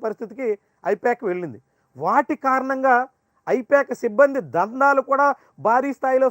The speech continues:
సాగాయి. ఎమ్మెల్యేలని బెదిరించి భారీ మొత్తంలో గుంజుకుని ఎమ్మెల్యేకి అంతా బాగుంది, ఈ ఎమ్మెల్యే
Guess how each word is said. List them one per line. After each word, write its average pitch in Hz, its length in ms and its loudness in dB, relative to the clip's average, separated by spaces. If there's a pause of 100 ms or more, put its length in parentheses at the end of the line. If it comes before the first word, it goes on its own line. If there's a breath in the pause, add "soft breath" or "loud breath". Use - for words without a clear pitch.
సాగాయి. 233 520 0 (460)
ఎమ్మెల్యేలని 277 720 0
బెదిరించి 247 400 2 (140)
భారీ 262 280 2
మొత్తంలో 269 300 2 (120)
గుంజుకుని 247 460 -4 (400)
ఎమ్మెల్యేకి 269 460 4
అంతా 254 220 0 (100)
బాగుంది, 262 380 0 (300 soft breath)
ఈ 233 40 -6 (100)
ఎమ్మెల్యే 269 320 2